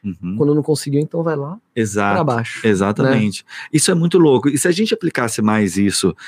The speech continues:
Speaker 1: na formação, em todas as formações, tô falando de tudo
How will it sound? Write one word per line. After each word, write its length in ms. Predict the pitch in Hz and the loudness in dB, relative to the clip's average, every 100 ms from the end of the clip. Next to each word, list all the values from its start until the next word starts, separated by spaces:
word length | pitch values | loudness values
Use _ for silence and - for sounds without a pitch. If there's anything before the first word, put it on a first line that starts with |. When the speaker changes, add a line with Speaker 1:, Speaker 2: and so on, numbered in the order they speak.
| - | -8
Speaker 1:
na 160 | 117 131 | -2 0
formação, 800 | - 120 113 95 - 110 98 82 _ | 2 2 2 0 0 0 0 -4 _
em 80 | 131 | -4
todas 320 | 127 151 120 | 0 2 4
as 120 | 104 - | 2 0
formações, 580 | 98 90 - 87 80 | 0 0 -2 -4 -4
tô 80 | - | -6
falando 320 | 110 117 113 110 | -4 0 2 2
de 160 | 107 - - | 0 -2 0
tudo 400 | 104 87 87 | 0 2 -2